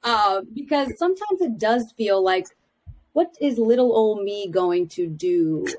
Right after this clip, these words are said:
about the rampant numbers in Philadelphia when it pertains to gun <laughs> violence, right? Because it is now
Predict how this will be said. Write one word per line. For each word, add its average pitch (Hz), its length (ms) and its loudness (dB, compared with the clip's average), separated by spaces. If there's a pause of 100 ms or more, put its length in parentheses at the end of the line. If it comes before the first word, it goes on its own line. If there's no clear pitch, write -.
about 170 640 -2
the 170 400 0
rampant 202 720 -2
numbers 180 840 -4 (180)
in 190 160 0
Philadelphia 180 800 -2
when 185 120 -4
it 190 120 -10
pertains 170 440 -6
to 175 80 -8
gun 175 240 -4
<laughs> 185 80 -6
violence, - 600 -10
right? 185 360 0 (320)
Because 247 260 2
it 277 100 2
is 269 140 2
now 226 580 0